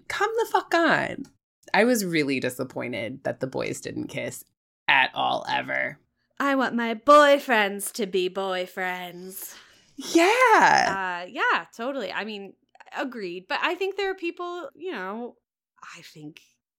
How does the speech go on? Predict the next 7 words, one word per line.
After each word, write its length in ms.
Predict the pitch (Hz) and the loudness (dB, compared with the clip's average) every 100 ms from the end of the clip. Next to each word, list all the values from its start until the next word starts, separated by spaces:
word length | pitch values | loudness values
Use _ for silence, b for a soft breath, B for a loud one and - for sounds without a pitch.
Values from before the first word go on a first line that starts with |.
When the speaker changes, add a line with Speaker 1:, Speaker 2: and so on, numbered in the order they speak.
| _ _ _ _ _ _ | _ _ _ _ _ _
Speaker 2:
you 140 | 180 175 | -18 -10
might 260 | 156 151 | -8 -8
wanna 240 | 165 160 156 | -8 -8 -8
evaluate 640 | 156 156 156 170 156 156 | -8 -4 -4 -4 -6 -8
your 160 | 147 135 | -8 -10
value 560 | - 131 160 262 214 180 | -10 -4 -2 -2 -2 -6
system 800 | - 147 - - 143 151 220 | -10 -10 -10 -8 -10 -10 -12